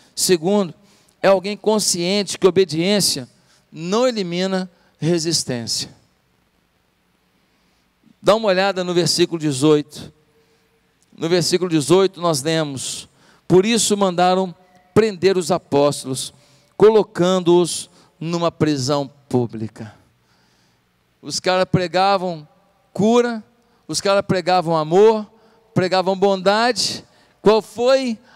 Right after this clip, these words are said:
a recompensa? Cadeia. Você viver obediência não significa o fim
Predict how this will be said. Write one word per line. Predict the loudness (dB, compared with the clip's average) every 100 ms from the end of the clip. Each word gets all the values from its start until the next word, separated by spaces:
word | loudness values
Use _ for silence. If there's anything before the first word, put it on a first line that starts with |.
| -2
a | 0
recompensa? | 2 0 0 2 2 2 -2 -6 -10 _ _ _
Cadeia. | -6 -4 -2 -2 -4 -10 _ _ _ _ _ _ _ _ _ _ _ _ _ _ _ _ _ _ _ _ _ _ _ _ _ _ _ _ _ _ _ _ _ _ _ _
Você | -4 0 0 0 0 2 2 0 -4 _ _ _ _ _
viver | -4 -2 2 0
obediência | 2 -2 -2 -4 -2 -2 -2 -6 -8 _ _ _ -16
não | -8 -2 -2
significa | -2 -6 -6 -6 -6 -4 -4 -4 -6 -8 _ _
o | -6 -6
fim | -4 -6 -4 -8